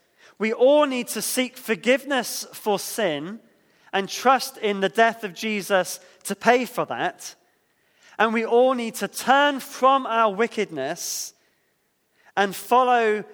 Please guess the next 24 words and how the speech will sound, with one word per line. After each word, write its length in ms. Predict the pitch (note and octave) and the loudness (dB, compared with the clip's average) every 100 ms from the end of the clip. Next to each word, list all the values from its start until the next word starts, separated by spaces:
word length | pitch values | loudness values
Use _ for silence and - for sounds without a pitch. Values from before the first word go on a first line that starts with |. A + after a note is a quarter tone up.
| - _ _ _ _ _ _ | -20 _ _ _ _ _ _
the 140 | E3+ | -6
Christ 880 | F3 - C#4 B3+ D#3+ F3+ - - - _ _ _ _ | -4 -4 2 2 2 -2 -8 -12 -16 _ _ _ _
who 140 | G#3 G3+ | -4 -4
shows 520 | - B3 B3 A#3+ F3 | 0 4 4 2 0
us 460 | E3 E3 - - - _ | 0 -2 -8 -12 -14 _
how 240 | - A3 A3+ | -2 0 0
to 180 | A3+ | -4
live 460 | G3+ F3 D#3+ - - _ _ _ | 0 0 0 -4 -14 _ _ _
the 100 | D#3+ | -6
narrow 360 | D#3 D3+ D3 | -4 -2 -2
way. 420 | C#3+ D3+ C3+ A#2+ - _ _ - - - | -4 -4 -4 -6 -14 _ _ -20 -20 -4
We 140 | A3 | -2
need 180 | A#3 A#3 | 0 -2
to 140 | - | 0
look 340 | G#3+ A3 D4 D4+ | 2 4 4 2
at 160 | D#4+ | -2
the 80 | C4+ | -2
words 540 | A3+ A#3 G3 F3 F3+ A3 | 2 4 6 4 0 -8
of 120 | F#3 | -10
the 100 | F#3 | -10
Sermon 440 | - A#3+ B3 A#3 | -2 2 2 2
on 80 | G#3+ | -2
the 80 | F#3+ | -2
Mount, 680 | G3+ B3+ D#3+ F3 - - | 2 2 0 -6 -10 -16